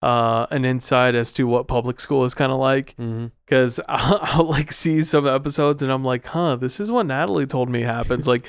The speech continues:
Speaker 1: <laughs> teachers trying to get supplies for their classrooms, r-, right? Like, they don't, the school doesn't have budget for that.
Speaker 2: Mm-hmm.
Speaker 1: And so one episode is m-,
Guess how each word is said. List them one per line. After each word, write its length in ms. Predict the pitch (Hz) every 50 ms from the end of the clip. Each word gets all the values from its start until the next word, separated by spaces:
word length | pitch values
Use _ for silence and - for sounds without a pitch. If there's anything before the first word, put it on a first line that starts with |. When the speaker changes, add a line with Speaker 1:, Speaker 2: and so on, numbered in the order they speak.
| - -
Speaker 1:
<laughs> 160 | - - _ -
teachers 380 | - 180 156 - 170 151 -
trying 380 | - - 156 147 143 143 143 139
to 440 | - - 143 135 131 127 127 135 - _ -
get 180 | 139 143 135 135
supplies 460 | - 143 127 - 127 123 123 123 123
for 140 | - - 127
their 160 | 120 120 113
classrooms, 580 | - - 120 120 120 - - 117 113 110 110
r-, 220 | - 113 117 117 123
right? 240 | 120 120 120 120 123
Like, 160 | 120 117 113
they 100 | 127 127
don't, 320 | 131 131 135 - - 151
the 100 | 131 127
school 240 | - - - 151 151
doesn't 200 | 139 139 127 123
have 240 | 117 117 113 113 117
budget 320 | 131 123 117 123 120 117
for 160 | - 123 117
that. 160 | 117 117 110 - - - -
Speaker 2:
Mm-hmm. 300 | 131 127 120 113 113 113
Speaker 1:
And 100 | 127 123
so 160 | - 139 127
one 220 | 120 120 127 131 127
episode 440 | 123 120 127 120 - 135 123 120 117
is 200 | 117 110 113 123
m-, 200 | 120 120 120